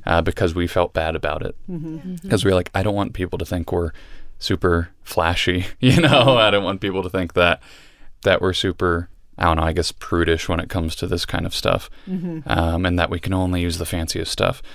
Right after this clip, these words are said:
Speaker 1: But my parents, <laughs> we, we talked to them and they're seriously just like, "You know your grandparents are gonna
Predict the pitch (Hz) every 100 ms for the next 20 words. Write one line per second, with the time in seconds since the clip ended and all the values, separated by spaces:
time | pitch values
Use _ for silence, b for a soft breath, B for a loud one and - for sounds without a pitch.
0 | B B - 92 87 90 - 95 90 85
1 | - 110 127 95 98 85 90 82 82 82
2 | 80 80 80 - - - 92 85 - -
3 | 95 - 92 B B B B B - -
4 | - 113 135 113 110 95 90 90 90 85
5 | 87 82 95 87 85